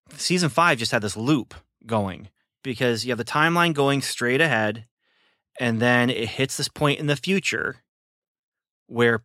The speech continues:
people from the past were launched into the future, shield team, and then they are able to go back in the past to a certain point and not fix things. But there's this never-ending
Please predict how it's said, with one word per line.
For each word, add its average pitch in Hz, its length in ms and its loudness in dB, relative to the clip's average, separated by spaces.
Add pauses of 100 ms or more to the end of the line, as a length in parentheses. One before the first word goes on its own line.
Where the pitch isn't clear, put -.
(160)
people 156 320 0
from 151 200 0
the 139 80 0
past 143 440 0
were 117 80 -6
launched 117 400 -2
into 143 120 -6
the - 40 -8
future, 107 340 -4
shield 95 380 -8
team, 92 300 -12 (800)
and 123 240 -2
then 120 220 0
they 151 260 2
are 185 100 4
able 156 160 2
to 147 60 -4
go 131 100 0
back 127 220 0
in 131 60 -4
the 131 60 -4
past 98 720 -6
to 110 120 -8
a 98 40 -4
certain 98 320 -8
point - 420 -14 (680)
and 113 320 0
not 143 300 2
fix - 380 -2
things. 90 520 -8 (240)
But 120 160 -10
there's 120 200 -4
this 113 220 -4 (500)
never-ending 123 720 -2